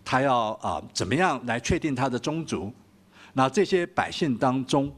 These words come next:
他要确定这个人数，而且他们开始要守住棚节，他要百姓们，啊，回归到原来神所制定的这个，啊，这些所谓的，啊，把我们所制定的这些，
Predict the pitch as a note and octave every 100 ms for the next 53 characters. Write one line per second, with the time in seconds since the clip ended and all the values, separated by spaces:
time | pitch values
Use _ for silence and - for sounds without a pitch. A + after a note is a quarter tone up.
0 | - _ _ _ - B2 A#2 C3 B2 A2+
1 | G#2+ F#2 F#2+ B2+ G3+ - - - - -
2 | - A#2 G3 - G#2 - - _ - D3+
3 | C#3+ C3+ - G3+ G#3+ - - - B2 A2
4 | - A#2 E2+ A2 - _ _ _ _ _
5 | G3 - A2 C3+ G2+ F2+ G#2 - _ _
6 | _ C3 D#3 D3 G2 - G#3+ E3 G#2+ C3
7 | - - _ - F#2+ F#2 - C3 F#3+ G#3
8 | A3+ D#3 - - A2+ B2+ A#2 B2+ B2+ C3
9 | G2 F2+ - B2+ A#2+ G2 A2 A2 F#2+ F2+
10 | - - - - F#2 G2+ C3+ A2+ B2+ A2+
11 | B2 - G2+ A#2 A2 G2 F#2+ - F2+ F#2+
12 | - - C#3+ D3+ E3+ G2+ - C#3 C3+ G#2+
13 | C#3 A2 B2+